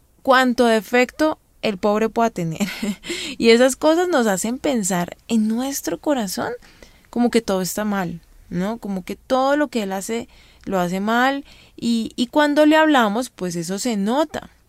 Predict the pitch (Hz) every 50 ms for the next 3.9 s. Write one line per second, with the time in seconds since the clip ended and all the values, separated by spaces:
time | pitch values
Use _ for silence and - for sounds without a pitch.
0 | _ _ _ _ _ - 226 233 233 - 269 269 302 349 349 339 302 247 202 180
1 | - - - _ - - - - _ _ _ - 311 294 302 311 311 - 269 254
2 | 254 262 262 - 277 277 277 277 - 262 240 262 240 - - 247 240 226 220 -
3 | 247 247 - 320 302 - - 254 262 311 339 - 427 - - 226 -